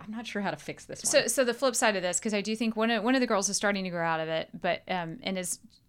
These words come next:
Speaker 2: so the good news is she's, she's u-, using tissues more.
Speaker 1: Good.
Speaker 2: But she's using 'em once and then just dropping them.
Speaker 1: Of
Speaker 2: There's
Speaker 1: course.
Speaker 2: tissues ever, like, anytime her
Speaker 1: That's neat.
Speaker 2: allergies kick in or something, it's just like, there is, uh,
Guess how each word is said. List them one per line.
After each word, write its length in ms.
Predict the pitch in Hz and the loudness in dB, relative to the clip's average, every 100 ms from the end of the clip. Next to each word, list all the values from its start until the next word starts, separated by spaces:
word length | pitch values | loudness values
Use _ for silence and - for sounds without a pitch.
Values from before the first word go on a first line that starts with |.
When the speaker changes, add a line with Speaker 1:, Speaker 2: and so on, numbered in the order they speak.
| - | -8
Speaker 2:
so 280 | - 202 | 0 0
the 100 | 180 | 0
good 140 | 220 285 | 2 2
news 180 | 302 254 | 2 4
is 140 | 226 | 2
she's, 320 | - 208 - | 0 -4 -8
she's 300 | - - 196 | -10 -10 -6
u-, 200 | 214 233 233 | -4 -4 -2
using 360 | 226 302 320 | -2 0 2
tissues 480 | 247 247 - 185 165 | 0 0 -2 -4 -8
more. 380 | 170 156 156 156 - _ - | -8 -6 -6 -8 -14 _ 2
Speaker 1:
Good. 220 | 415 - - | 4 2 2
Speaker 2:
But 180 | 226 220 | 2 2
she's 300 | - 220 190 | 0 -2 -2
using 340 | 254 294 320 | 0 0 0
'em 140 | 285 233 | 0 0
once 520 | 208 196 220 - - - - | 0 0 -2 -4 -6 -12 -10
and 140 | 202 202 | -4 -2
then 80 | 196 | -2
just 340 | 185 - - | -4 -6 -6
dropping 420 | 190 170 165 - | -2 -2 -2 -8
them. 180 | - - | -10 -6
Speaker 1:
Of 80 | 240 | 0
Speaker 2:
There's 140 | - 202 | 4 4
Speaker 1:
course. 160 | 151 | 4
Speaker 2:
tissues 640 | 226 220 - 196 175 - - _ _ _ _ _ - 190 - | -2 -2 -2 -4 -6 -8 -8 _ _ _ _ _ -20 -18 -14
ever, 680 | 165 165 180 180 180 185 180 | -10 -6 -2 -2 -4 -8 -8
like, 160 | 190 | -6
anytime 500 | - 226 233 226 202 180 | 0 2 2 0 -2 -2
her 120 | 190 | 0
Speaker 1:
That's 260 | 262 185 | 4 6
neat. 220 | 185 190 196 | 4 2 0
Speaker 2:
allergies 180 | 190 - | -4 -2
kick 200 | 208 202 | -2 0
in 260 | 185 185 | 0 0
or 60 | 190 | -2
something, 580 | 202 190 202 190 185 185 | -2 -2 -2 -4 -4 -6
it's 260 | - - - | -6 -6 -6
just 220 | 185 - | -6 -4
like, 320 | 175 165 170 - 185 | -2 -2 -6 -14 -6
there 260 | 190 190 | -2 0
is, 240 | 185 175 - | 0 -4 -10
uh, 60 | _ | _